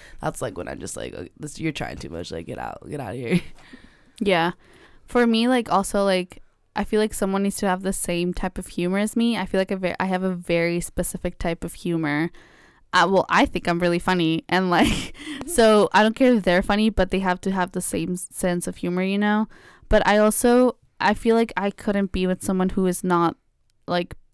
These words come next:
Speaker 2: put a, politically involved, or at least, like, knowledgeable, I guess. And, like, it's just 'cause my life, I feel like, revolves around about, like, revolves around, like, politics,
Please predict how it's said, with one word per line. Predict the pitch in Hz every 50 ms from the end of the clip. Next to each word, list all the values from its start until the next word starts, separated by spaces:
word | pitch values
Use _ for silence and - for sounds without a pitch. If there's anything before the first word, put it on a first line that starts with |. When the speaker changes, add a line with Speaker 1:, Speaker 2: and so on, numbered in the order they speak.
| _ _
Speaker 2:
put | - - 185
a, | 180 180 175 170 - _ _ _ -
politically | - 190 180 180 175 180 180 185 180 - 190 185 185 - -
involved, | 180 180 175 170 180 175 156 151 165 185 214 233 - - - - - - - - - - - -
or | 202 208
at | 196 170
least, | 160 190 190 190 - -
like, | 190 175 170 170 - - - - - _ _ _ _ _ _ _ _ _ _ - - - -
knowledgeable, | - 180 185 175 165 151 180 202 220 226 220 254 240 247 269 269 269 277 277 262 -
I | 247 254
guess. | 240 254 254 262 262 262 262 - - - - - - - _ _ -
And, | - 208 214
like, | 208 202 196 196 190 - - - _ _ _ _ _ _
it's | - 214 226 -
just | 262 269 262 -
'cause | - 262 247 214
my | 208 226 220 214
life, | 202 196 185 180 185 196 202 196 - -
I | 196
feel | - - 196
like, | 196 196 196
revolves | 196 190 180 180 185 170 165 175 190 180 -
around | 185 175 180 165 165 165 165 -
about, | - - 180 170 165 165 - - _
like, | - 180 180 175 - - - - - - - - -
revolves | 202 202 185 190 185 180 185 185 190 190 202 - -
around, | - 208 202 185 185 180 185
like, | 185 180 180 -
politics, | - - 202 202 196 196 - 208 185 185 185 185 - -